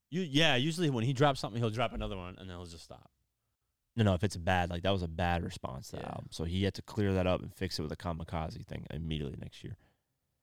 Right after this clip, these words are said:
Speaker 2: But then he took two years, 'cause Kamikaze came out in two thousand eighteen.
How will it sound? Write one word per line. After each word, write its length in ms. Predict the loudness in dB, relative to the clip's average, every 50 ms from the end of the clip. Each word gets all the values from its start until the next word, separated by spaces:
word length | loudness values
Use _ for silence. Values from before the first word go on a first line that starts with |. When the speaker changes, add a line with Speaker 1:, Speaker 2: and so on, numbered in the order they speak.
| _
Speaker 2:
But 100 | 0 4
then 80 | 6 6
he 80 | 6 6
took 160 | 4 2 2
two 140 | 4 6 8
years, 260 | 8 8 6 6 2
'cause 80 | 0
Kamikaze 480 | 2 4 4 6 8 8 8 8 6 4
came 140 | 2 2 2
out 100 | 2 2
in 60 | 2
two 100 | 2 0
thousand 200 | 0 0 0 -2
eighteen. 420 | -2 -2 -2 0 0 0 0 0